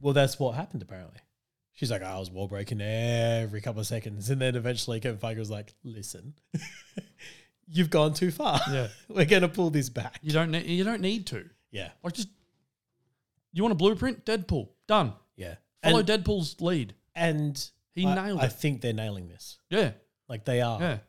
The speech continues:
Speaker 1: doing pretty well.
Speaker 2: I haven't seen one wall break where I'm like, "Oh, that didn't need to be done."
Speaker 1: But it's very meta as well in the way that it's, like you said, linking story A and story B, but also
Speaker 2: And how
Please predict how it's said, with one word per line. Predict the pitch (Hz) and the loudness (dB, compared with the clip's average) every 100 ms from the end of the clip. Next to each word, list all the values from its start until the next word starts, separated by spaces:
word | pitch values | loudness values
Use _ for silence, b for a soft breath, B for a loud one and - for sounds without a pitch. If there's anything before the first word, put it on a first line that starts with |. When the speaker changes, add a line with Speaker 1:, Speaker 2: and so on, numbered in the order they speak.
| _ - | _ -4
Speaker 1:
doing | 113 98 | -4 -2
pretty | 107 | -8
well. | 98 92 156 | -10 -4 4
Speaker 2:
I | 185 | 4
haven't | 190 196 185 | 6 0 0
seen | 135 170 165 143 | -2 -2 0 -2
one | 139 151 156 151 143 127 131 | -2 0 0 -2 -4 -8 -4
wall | 131 135 | 0 0
break | 123 117 113 | 0 0 0
where | 113 | -4
I'm | 117 | -4
like, | 117 - | -6 -6
"Oh, | 147 110 | -6 -4
that | 127 | -6
didn't | 117 95 | -8 -10
need | 90 | -12
to | |
be | 92 | -14
done." | 95 113 123 | -12 -10 -2
Speaker 1:
But | 165 160 | -2 0
it's | 156 127 | -2 2
very | 160 190 | 2 2
meta | 123 143 151 | 2 2 2
as | 110 127 | -2 -2
well | 120 | -2
in | 110 | -2
the | 113 | -4
way | 117 | -4
that | 110 110 - | -6 -10 -12
it's, | - 131 | -6 -4
like | 123 131 | -2 -2
you | - | -2
said, | 113 | -2
linking | 113 107 117 | -4 -6 -8
story | - 107 104 | -8 -8 -6
A | |
and | 101 95 | -8 -10
story | 107 101 | -10 -12
B, | 95 101 | -10 -10
but | 104 | -10
also | 113 117 - 110 104 107 _ _ _ _ _ _ _ _ | -6 -4 -2 -2 -4 -10 _ _ _ _ _ _ _ _
Speaker 2:
And | 175 185 | 4 6
how | 190 175 | 8 6